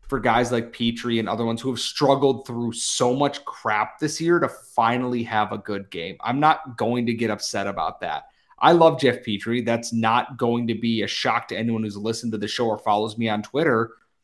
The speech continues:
But you know what? It, it's a, it's a nice feeling. Wins are nice, and there's only one game left on Friday. I gotta say, you gotta win it for Carey Price if he's playing. If you don't win it for Carey Price, then what the hell, guys?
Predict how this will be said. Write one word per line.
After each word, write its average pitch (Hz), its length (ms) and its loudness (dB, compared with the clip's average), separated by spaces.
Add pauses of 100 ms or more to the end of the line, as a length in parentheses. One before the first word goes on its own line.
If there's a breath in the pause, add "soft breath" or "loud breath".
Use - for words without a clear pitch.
(580)
But 147 220 6
you 156 80 4
know 190 120 6
what? 156 420 4 (760)
It, 156 240 4
it's 165 220 0
a, 165 120 2
it's 170 120 2
a 175 80 4
nice 147 340 4
feeling. 107 420 -2
Wins 180 460 0
are 135 240 0
nice, - 380 -2
and 113 120 -4
there's 110 120 -4
only 113 140 -2
one 117 280 0
game 139 240 4
left 123 260 0
on 113 240 0
Friday. 104 600 0 (720)
I 123 80 0
gotta 131 200 2
say, 127 180 -4
you 120 200 -4
gotta 135 320 6
win 117 240 2
it 107 80 -4
for 113 100 -4
Carey 107 300 -2
Price 104 340 -4
if 101 60 -16
he's 101 140 -10
playing. 87 440 -8 (200)
If 113 140 -6
you 120 60 2
don't 151 220 2
win 151 120 2
it 151 100 -2
for 139 80 -2
Carey 123 320 0
Price, 113 340 -2 (380 loud breath)
then 117 260 -2
what 127 220 2
the 135 80 2
hell, 101 280 -2
guys? 67 460 -10